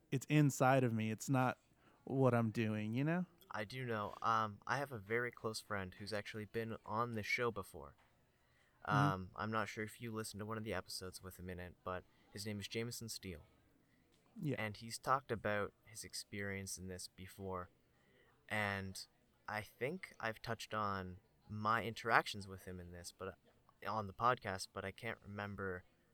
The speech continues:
Speaker 2: one hundred percent, so I'm just gonna tell the story to you right now.
Speaker 1: Sure.
Speaker 2: And it's that when we were in high school, he was so passionate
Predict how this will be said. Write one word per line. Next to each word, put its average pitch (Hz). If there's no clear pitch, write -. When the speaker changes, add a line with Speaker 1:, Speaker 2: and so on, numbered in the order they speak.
Speaker 2:
one 123
hundred 117
percent, 101
so 104
I'm 101
just 107
gonna 95
tell 139
the 135
story 110
to -
you 98
right 92
now. 73
Speaker 1:
Sure. 160
Speaker 2:
And 107
it's -
that 104
when 120
we 170
were 170
in 139
high 101
school, 73
he 131
was 98
so 143
passionate 104